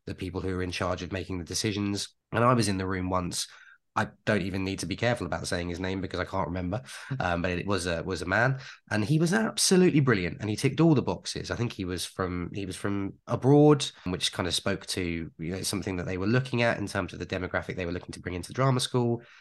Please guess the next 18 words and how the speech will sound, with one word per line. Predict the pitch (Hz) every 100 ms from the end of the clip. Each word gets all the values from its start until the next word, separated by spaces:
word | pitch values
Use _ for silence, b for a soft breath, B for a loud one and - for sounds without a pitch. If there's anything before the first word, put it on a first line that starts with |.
| B -
Fantastic | 98 - 147 135 101 98
actor. | 98 - 95 92 92 b b b -
You | 98
know, | 85
his | 87
speeches | - 139 135 104
went | 95 87
fantastic. | 87 87 - 98 - 95 90 - _ -
But | 139
then | 151
he |
sat | 139 151 127
down. | 127 87 78 -
There's | 107
an | 110
interview | 120 92 90
section. | - 73 - 92 _ _ -
So | - 165 98